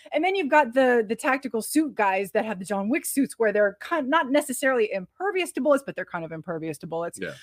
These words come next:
Speaker 1: And so you've got to dismantle them in different types of ways where your handguns aren't really gonna kill the guys
Speaker 2: Uh-huh.
Speaker 1: with the, with the full-blown suits, but the assault rifles will. But in
Speaker 2: Right.
Speaker 1: the meantime, how are you going to,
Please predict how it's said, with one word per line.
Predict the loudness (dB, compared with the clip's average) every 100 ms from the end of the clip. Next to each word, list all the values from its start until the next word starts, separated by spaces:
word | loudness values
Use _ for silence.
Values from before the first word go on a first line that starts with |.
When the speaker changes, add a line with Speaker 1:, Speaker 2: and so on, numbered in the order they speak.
| -20 -20 -4
Speaker 1:
And | 0 2 2 0 -4 _
so | 0
you've | 4 4 6
got | 4 4 0
to | 0
dismantle | 2 2 2 4 4 2
them | 0 2
in | 2
different | 0 0 -2
types | -2
of | -4 2
ways | 4 4
where | 2
your | 0 -2
handguns | -2 2 2 2 0
aren't | -2 0
really | 0
gonna | -2
kill | -4 0 0
the | 2
guys | 2 4 2 -2 -10
Speaker 2:
Uh-huh. | -6 4
Speaker 1:
with | 4 6 4
the, | 2 2
with | -2 -6
the |
full-blown | -4 0 0 0 -2
suits, | -4 -8
but | -8
the |
assault | -4 0 2
rifles | 2 2 0 0
will. | 2 2 -2 -10 0
But | 4
in |
Speaker 2:
Right. | 6
Speaker 1:
the | 6
meantime, | 4 2 0 0 -2 _
how | 2 6
are | 6
you | 4
going | 2 2 0 2
to, | 2 0